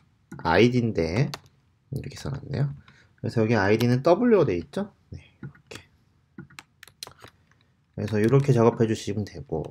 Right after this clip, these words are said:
이쪽에도 헤더 아이디 이렇게만 작업해 주시면 될 것 같아요. 그죠?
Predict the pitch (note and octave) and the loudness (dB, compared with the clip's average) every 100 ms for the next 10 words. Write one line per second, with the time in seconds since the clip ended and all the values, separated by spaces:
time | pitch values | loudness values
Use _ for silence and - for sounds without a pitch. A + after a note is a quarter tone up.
0 | - - - - G2 F#2 F2+ - A2+ B2 | -14 -12 -12 -8 -4 -2 -2 0 2 2
1 | B2 B2 A#2 F2+ D#2+ - - - - - | 0 0 0 0 -4 -10 -18 -20 -20 -20
2 | _ F#2 D2+ - G#2+ B2+ A2 F#2+ F#2 - | _ -12 -12 -8 -6 -4 -4 -4 -8 -12
3 | - - - - - - - - - _ | -12 -12 -10 -10 -10 -10 -16 -20 -20 _
4 | _ _ _ _ _ C3+ | _ _ _ _ _ -12